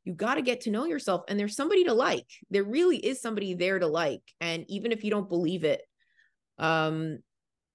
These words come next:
you know, I meet so many people that don't have confidence in themselves and they've done so much work. And the sadness that comes over me from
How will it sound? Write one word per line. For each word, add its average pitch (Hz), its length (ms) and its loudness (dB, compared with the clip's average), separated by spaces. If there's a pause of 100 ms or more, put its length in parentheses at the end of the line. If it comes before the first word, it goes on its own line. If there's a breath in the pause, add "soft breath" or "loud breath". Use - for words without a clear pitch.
(340)
you 180 140 -2
know, 175 60 0
I 170 80 0
meet 208 200 0
so 214 140 -2
many 185 180 -2
people 170 400 0
that 156 280 2 (180)
don't 214 220 0
have 196 240 -2
confidence 160 540 -4
in 139 80 -8
themselves 131 800 -2 (480)
and 170 380 2
they've 180 180 6
done 190 220 2
so 190 220 -2
much 190 240 -2
work. 165 320 2 (160)
And 165 380 -4 (140)
the 180 140 -2
sadness 247 560 0
that 190 180 0
comes 175 260 -4
over 165 280 2
me 143 380 -8 (640)
from 170 680 4